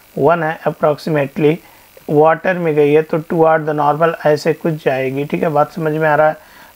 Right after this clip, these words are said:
तो ये पानी में इधर water में गई है, तो अगर एयर से water में गई है तो इसमें से कौन सा जो है वो change होगा, ये हमें, आ, कौन सा variable change होगा वो हमें पता करना है। तो देखो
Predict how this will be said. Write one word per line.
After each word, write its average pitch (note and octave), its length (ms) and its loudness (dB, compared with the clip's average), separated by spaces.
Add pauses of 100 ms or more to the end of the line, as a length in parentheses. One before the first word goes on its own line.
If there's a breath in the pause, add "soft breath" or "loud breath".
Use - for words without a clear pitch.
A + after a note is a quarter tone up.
तो E3+ 60 0
ये F3 220 2 (140)
पानी D#3 280 2
में D#3+ 180 0
इधर D3+ 260 4
water C#3 360 0
में C#3 180 -4
गई C3+ 200 -2
है, C3+ 100 -2
तो D3+ 180 -10
अगर E3 340 2
एयर E3 320 2
से F3+ 160 -4
water D#3+ 340 2
में D#3+ 220 0
गई D3+ 180 2
है C#3+ 200 0 (380 loud breath)
तो F3+ 60 2
इसमें E3 260 2
से F3+ 160 0
कौन E3+ 360 2
सा F3+ 160 2
जो E3+ 200 2
है D#3 200 4
वो D#3+ 220 4
change E3 380 0
होगा, C#3+ 380 2 (120)
ये E3 240 0
हमें, D3 380 0 (440 loud breath)
आ, C#3+ 200 2
कौन F3 260 0
सा F#3 100 2
variable D#3+ 480 2
change D#3 260 0
होगा D#3 240 6
वो D3 80 4
हमें D3+ 260 0
पता D3+ 300 0
करना D3 320 -4
है। D3+ 80 0
तो F#3+ 120 -4
देखो F#3 260 -2